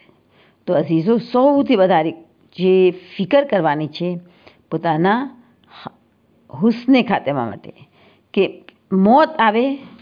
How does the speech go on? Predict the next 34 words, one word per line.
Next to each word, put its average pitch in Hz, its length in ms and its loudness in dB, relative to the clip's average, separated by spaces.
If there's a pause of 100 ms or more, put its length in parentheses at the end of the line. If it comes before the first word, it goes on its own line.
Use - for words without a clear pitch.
(360)
ઈમાનની 196 440 2
સલામતી 165 580 -10 (100)
સાથે, - 220 -20 (360)
અને 170 160 2
એના 165 140 2
માટે 151 240 -2
દુઆઓ 156 340 0
ઘણી 208 280 4
બધી 156 260 0
છે. - 260 -12 (680)
એમાં 165 220 -4
પહેલી 254 300 2
દુઆ 175 360 0 (300)
જે 170 180 -2
આપણે 151 220 -2
બહુ 165 280 0
જ - 120 -8
પડી 196 180 0
છે, 185 140 0
દુઆએ 139 300 0
ગરીબ, 151 420 -2
બિસ્મિલ્લાહિર 156 760 -4
રહમાનિર 156 640 -4
રહીમ. 208 640 2 (1040)
<clears throat> 277 220 2
ઇન્શાઅલ્લાહ, 156 800 -2 (320)
જ્યાં 220 200 2
જ્યાં 202 200 4
આવાજ 240 400 4
જઈ 196 180 2
રહી 165 120 0
છે, 160 220 -2
અગર 147 200 -2
એક 165 140 -2